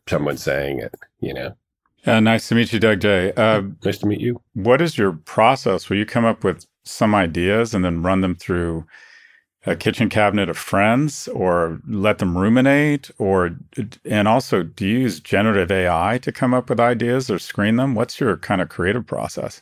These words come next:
Speaker 1: So the creative process is, uh, I, I look, f-, I do definitely sc-, scan my replies and my D Ms for ideas from people. But a lot of it is this, and this is why I,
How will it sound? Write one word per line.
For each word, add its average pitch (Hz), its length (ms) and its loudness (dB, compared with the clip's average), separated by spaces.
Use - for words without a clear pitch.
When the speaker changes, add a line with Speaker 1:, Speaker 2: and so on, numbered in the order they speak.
Speaker 1:
So 151 240 2
the 151 120 2
creative 359 400 0
process 220 460 2
is, 123 300 2
uh, 107 140 2
I, 110 280 2
I 107 220 2
look, 135 300 0
f-, - 120 -16
I 113 100 4
do 190 160 2
definitely 135 640 2
sc-, - 420 -10
scan 98 480 0
my 92 140 2
replies 82 840 -2
and 98 140 2
my 95 140 4
D 85 220 0
Ms 76 300 0
for 80 180 -2
ideas 80 360 0
from 98 180 -4
people. 104 380 -2
But 156 140 2
a 143 40 4
lot 208 300 2
of 320 100 2
it 233 140 4
is 131 160 0
this, 117 260 4
and 104 100 0
this 120 120 0
is 131 160 0
why 95 360 4
I, 90 120 0